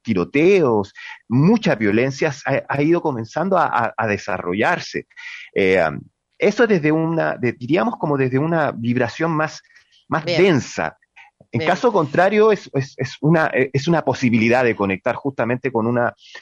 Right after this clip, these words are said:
Speaker 1: con un, con este salto que tú lo, lo, lo mencionas y, y conectar con lo
Speaker 2: Perfecto.
Speaker 1: más, con las necesidades propias, con mucha fuerza, con mucha energía.
Speaker 2: Bien. Cristian, déjame dar tus datos, tu WhatsApp,
Speaker 1: Dale.
Speaker 2: que sos de Chile,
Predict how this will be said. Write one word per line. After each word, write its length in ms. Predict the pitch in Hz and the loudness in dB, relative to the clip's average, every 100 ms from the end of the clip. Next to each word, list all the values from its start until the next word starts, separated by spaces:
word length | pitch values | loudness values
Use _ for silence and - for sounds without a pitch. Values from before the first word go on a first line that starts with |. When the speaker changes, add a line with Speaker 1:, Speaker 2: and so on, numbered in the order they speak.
| - | -16
Speaker 1:
con 160 | - 107 | -4 0
un, 240 | 120 117 - | 2 0 -2
con 120 | 120 | -2
este 200 | 131 131 | -2 -4
salto 460 | - 135 139 - | -4 -2 -2 -2
que 120 | 95 95 | -6 -4
tú 120 | 98 | 0
lo, 320 | 95 - 76 | 0 0 -4
lo, 220 | 78 52 | -6 -4
lo 120 | 85 98 | -2 0
mencionas 600 | 90 - 110 101 104 104 | 0 0 0 2 0 0
y, 180 | 98 85 - - - | 0 -2 -8 -14 -6
y 100 | 101 | 0
conectar 380 | 110 135 147 | 0 2 -2
con 120 | - 113 | 0 0
lo 80 | |
Speaker 2:
Perfecto. 220 | 104 110 95 | 2 0 -2
Speaker 1:
más, 180 | 87 _ | -4 _
con 100 | - 110 | -2 0
las 80 | |
necesidades 480 | 113 - - 117 107 - | 0 -4 -4 -2 -2 -4
propias, 360 | 107 113 92 | -2 -2 -4
con 140 | - 92 | -6 -6
mucha 220 | 131 - | -6 -8
fuerza, 420 | - 92 - - - _ | -4 -4 -4 -12 -14 _
con 140 | - 87 | -6 -4
mucha 200 | 135 80 | -2 -4
energía. 480 | 69 - 55 55 _ _ _ _ - | -6 -8 -10 -10 _ _ _ _ -10
Speaker 2:
Bien. 200 | 151 139 - - _ | -8 -8 -16 -20 _
Cristian, 420 | 247 247 254 214 | -4 -2 0 -2
déjame 380 | 202 208 247 240 | -2 -4 0 0
dar 180 | 226 208 | 0 -2
tus 200 | 196 180 | -2 0
datos, 720 | 214 226 - 220 226 226 - 185 - | 2 0 0 -2 0 -2 -6 -10 -4
tu 120 | 190 | -2
WhatsApp, 440 | 180 180 - 226 | 0 -2 0 2
Speaker 1:
Dale. 140 | - - | 2 -2
Speaker 2:
que 120 | 165 | -6
sos 200 | - 196 | -2 0
de 100 | 185 | -2
Chile, 680 | - 220 220 220 214 220 | -2 -2 0 0 0 0